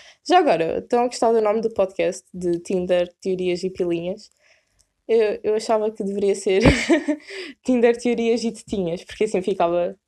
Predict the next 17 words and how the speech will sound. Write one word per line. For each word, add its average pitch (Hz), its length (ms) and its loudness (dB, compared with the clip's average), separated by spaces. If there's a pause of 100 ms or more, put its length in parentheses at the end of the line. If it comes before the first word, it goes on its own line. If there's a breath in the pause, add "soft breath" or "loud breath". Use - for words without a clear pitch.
três 185 300 -2
T's 185 420 -4 (220)
e 175 240 -4
seria 170 320 -4
engraçado. 170 500 -4 (680)
Porém, 185 460 2 (960)
Tinder, - 420 -6 (480)
Holy 180 220 0
Fans, - 500 -14 (380)
Tinder. - 360 -10 (600 loud breath)
Por 311 100 2
acaso 208 340 2
eu 202 40 -2
tive 202 200 -2
esta 202 200 -2
conversa 175 680 -4
com 170 960 -4